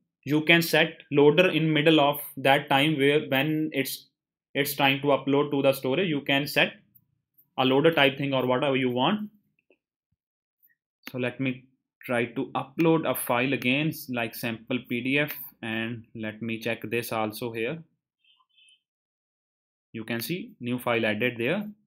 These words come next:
and also it should be in all files here. Let me save it out.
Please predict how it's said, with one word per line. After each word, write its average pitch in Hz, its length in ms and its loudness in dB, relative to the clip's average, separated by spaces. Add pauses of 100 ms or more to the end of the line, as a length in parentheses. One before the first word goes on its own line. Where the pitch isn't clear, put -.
(280)
and 113 200 -8
also 110 380 -4
it 120 120 -4
should 120 260 -6
be 123 140 -2
in 131 200 -8 (200)
all 117 200 -2
files 117 340 -6
here. 131 280 -6 (160)
Let 104 180 -14
me 113 100 -8
save 123 320 -8
it 127 120 -8
out. 131 200 -10